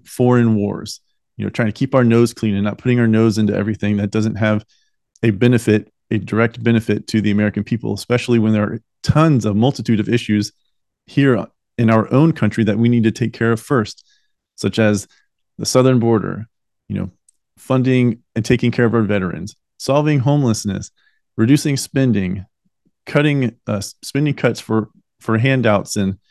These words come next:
and everything like that, s-, you know, reducing Medicaid and Medicare and, um, strengthening Social Security and all these things that are part of the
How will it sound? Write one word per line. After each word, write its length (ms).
and 100
everything 360
like 200
that, 100
s-, 220
you 100
know, 80
reducing 480
Medicaid 640
and 220
Medicare 580
and, 140
um, 300
strengthening 500
Social 260
Security 440
and 100
all 320
these 240
things 240
that 140
are 40
part 300
of 200
the 200